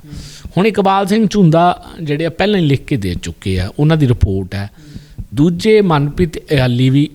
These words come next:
ਆਵਾਜ਼ ਚੁੱਕ ਚੁੱਕੇ ਆ ਕਿ ਲੀਡਰਸ਼ਿਪ ਚੇਂਜ ਹੋਣੀ ਚਾਹੀਦੀ ਹੈ। ਤੀਜੇ ਗੁਰਦੁਆਰਾ, ਅ, ਜਿਹੜਾ ਆਪਾਂ, ਸੌਰੀ, ਗੁ-, ਅ, ਜਿਹੜਾ ਅਕਾਲੀ ਦਲ ਸੁਧਾਰ ਲਹਿਰ ਦੇ ਸੰਯੋਜਕ ਨੇ ਗੁਰਪ੍ਰਤਾਪ ਸਿੰਘ ਵਡਾਲਾ, ਉਹ ਪਹਿਲਾਂ ਹੀ ਚੁੱਕ ਰਹੇ ਆ ਕਿ ਅਕਾਲੀ ਦਲ ਦਾ ਮੁਖੀ ਕਿਸੇ ਹੋਰ ਨੂੰ ਬਣਾਈਏ। ਇਹਦਾ ਮਤਲਬ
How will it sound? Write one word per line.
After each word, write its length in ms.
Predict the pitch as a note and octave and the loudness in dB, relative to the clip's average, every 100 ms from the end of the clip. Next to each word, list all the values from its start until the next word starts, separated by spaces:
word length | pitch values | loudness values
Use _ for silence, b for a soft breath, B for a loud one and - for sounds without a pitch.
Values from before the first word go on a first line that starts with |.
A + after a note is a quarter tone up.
| - | -8
ਆਵਾਜ਼ 280 | D#3 C3 C3+ | -2 -2 -2
ਚੁੱਕ 320 | C3 D3 - | -4 -6 -6
ਚੁੱਕੇ 380 | C3 C3 - C#3+ | -6 -6 -2 -2
ਆ 40 | C#3 | -2
ਕਿ 180 | - | 0
ਲੀਡਰਸ਼ਿਪ 600 | D3 C3+ C3 C#3+ - D3 - | 0 2 2 2 0 0 -2
ਚੇਂਜ 440 | - D#3 C#3+ C3 | -2 -2 0 0
ਹੋਣੀ 240 | A#2 A#2+ | 0 -2
ਚਾਹੀਦੀ 520 | A2 A#2 B2 C3 B2+ A#2+ | -4 -6 -6 -6 -6 -8
ਹੈ। 100 | B2+ B B B B | -10 B B B B
ਤੀਜੇ 300 | F3+ F#3 A3 | -2 0 2
ਗੁਰਦੁਆਰਾ, 680 | G#3 F3+ D3+ E3 E3 F3 F3+ D#3+ | 2 2 2 2 4 4 2 2
ਅ, 20 | |
ਜਿਹੜਾ 200 | D#3+ D3+ | 0 2
ਆਪਾਂ, 140 | D#3+ B2 | 2 2
ਸੌਰੀ, 300 | - C3 C3 | 0 0 0
ਗੁ-, 140 | B2+ | -4
ਅ, 300 | C3 B2 A2+ | -2 -2 0
ਜਿਹੜਾ 400 | A2+ A#2+ B2 A#2+ - B B - | 0 0 0 0 -4 B B -8
ਅਕਾਲੀ 300 | C3 E3+ F#3 | -2 0 2
ਦਲ 140 | F#3 | 0
ਸੁਧਾਰ 380 | F3+ F3+ D#3 A#2+ | -2 -2 0 0
ਲਹਿਰ 200 | D3+ E3+ | 0 -2
ਦੇ 180 | E3+ E3+ | 0 -2
ਸੰਯੋਜਕ 560 | - D3 B2+ C#3 F#3 D#3+ | 0 2 2 2 0 0
ਨੇ 140 | C#3+ | -2
ਗੁਰਪ੍ਰਤਾਪ 540 | C3 C3 A#2+ G2+ B2+ | -2 -4 -4 -6 -6
ਸਿੰਘ 200 | A2 C3 | -6 -6
ਵਡਾਲਾ, 280 | B2+ A#2+ B2+ | -4 -4 -2
ਉਹ 100 | A#2+ | -4
ਪਹਿਲਾਂ 260 | G#2 D3+ F3 | -2 0 2
ਹੀ 40 | |
ਚੁੱਕ 260 | D3 C3+ D3 | 2 0 2
ਰਹੇ 180 | C#3 C#3+ | 2 2
ਆ 40 | |
ਕਿ 180 | A#2+ C#3 | -2 -6
ਅਕਾਲੀ 300 | B2 G#2+ A2+ | -4 -4 -2
ਦਲ 220 | A2+ A2+ | -2 -2
ਦਾ 220 | B2+ G3+ B B B B - | -2 -2 B B B B -2
ਮੁਖੀ 220 | C3 - | -2 0
ਕਿਸੇ 260 | C#3+ C3+ C#3+ | -2 -2 0
ਹੋਰ 300 | G#2 G#2 F#2 | -2 -4 -6
ਨੂੰ 120 | G2+ | -8
ਬਣਾਈਏ। 380 | A2+ A2 F#2+ G#2 B D#3 D3 B F#3 | -8 -8 -8 -10 B -20 -20 B -8
ਇਹਦਾ 180 | F#3 | -4
ਮਤਲਬ 420 | G3 F#3 F#3 F3 | -4 -4 -4 -4